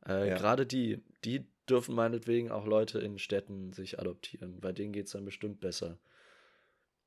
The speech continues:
Speaker 2: Das stimmt.
Speaker 1: Ja.
Speaker 2: Hast du schön gesagt,
Speaker 1: Cool.
Speaker 2: Leon.
Speaker 1: Das
Speaker 2: Wird mir ganz
Speaker 1: war,
Speaker 2: warm
Speaker 1: das war
Speaker 2: um die
Speaker 1: die,
Speaker 2: Brust.
Speaker 1: äh, moralische Message dieser Folge.
Speaker 2: Mhm.
Speaker 1: Ähm, ich, ich hab jetzt
Speaker 2: Wir hören
Speaker 1: zwei
Speaker 2: uns nächste
Speaker 1: Optio-,
Speaker 2: Woche.
Speaker 1: ich hab jetzt zwei Optionen für dich.
Speaker 2: Bitte.
Speaker 1: Ähm,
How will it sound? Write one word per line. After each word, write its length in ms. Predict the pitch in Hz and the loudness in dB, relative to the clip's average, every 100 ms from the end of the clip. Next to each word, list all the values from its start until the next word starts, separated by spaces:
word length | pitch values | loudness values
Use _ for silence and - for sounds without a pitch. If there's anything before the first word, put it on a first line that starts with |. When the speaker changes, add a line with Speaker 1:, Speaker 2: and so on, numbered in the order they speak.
| - | -8
Speaker 2:
Das 180 | 98 - | -6 -6
stimmt. 320 | - 85 82 | -8 -12 -12
Speaker 1:
Ja. 200 | - - _ _ _ _ _ _ _ _ _ _ _ | -18 -20 _ _ _ _ _ _ _ _ _ _ _
Speaker 2:
Hast 140 | - - | -12 -10
du 40 | |
schön 200 | 85 85 | -6 -2
gesagt, 320 | 90 90 87 - | 2 2 2 2
Speaker 1:
Cool. 40 | |
Speaker 2:
Leon. 300 | 87 87 87 _ _ - - _ _ _ - | 2 2 0 _ _ -20 -20 _ _ _ 0
Speaker 1:
Das 180 | 101 107 | 2 8
Speaker 2:
Wird 120 | 117 | 10
mir 40 | |
ganz 100 | 117 | 10
Speaker 1:
war, 60 | 113 | 10
Speaker 2:
warm 60 | 87 | 8
Speaker 1:
das 140 | 90 | 6
war 120 | 101 110 | 8 8
Speaker 2:
um 60 | |
die 140 | 107 113 | 6 6
Speaker 1:
die, 60 | 113 | 6
Speaker 2:
Brust. 300 | 101 107 101 | 6 4 2
Speaker 1:
äh, 20 | |
moralische 500 | 104 98 113 139 127 | 2 4 4 2 0
Message 640 | 117 117 - 131 - - - - | 2 2 2 -2 -4 -8 -12 -6
dieser 260 | 127 147 | 0 0
Folge. 540 | 135 143 147 151 160 175 - - - - - _ _ - - | 2 2 4 6 4 2 -6 -20 -10 -10 -10 _ _ -12 4
Speaker 2:
Mhm. 40 | |
Speaker 1:
Ähm, 480 | 113 113 113 110 110 - - - - - - | 8 8 8 2 -4 -10 -18 -20 -20 -20 -12
ich, 160 | 113 107 | -4 -2
ich 240 | 101 113 127 | 0 2 4
hab 80 | |
jetzt 160 | 131 131 | 4 4
Speaker 2:
Wir 80 | - | 8
hören 100 | 98 | 10
Speaker 1:
zwei 120 | 117 | 10
Speaker 2:
uns 80 | 117 | 10
nächste 220 | 147 151 | 10 10
Speaker 1:
Optio-, 60 | 101 | 6
Speaker 2:
Woche. 80 | 92 | 6
Speaker 1:
ich 60 | 120 | 4
hab 40 | |
jetzt 200 | 117 - | 4 0
zwei 180 | - 110 | 4 6
Optionen 460 | 110 - 120 120 107 | 6 4 2 2 2
für 160 | 98 | -2
dich. 280 | 101 135 - _ - - - - _ _ _ _ _ | -2 -2 -6 _ -20 -20 -20 -20 _ _ _ _ _
Speaker 2:
Bitte. 160 | - 104 | 2 6
Speaker 1:
Ähm, 320 | 101 101 104 | 6 4 -2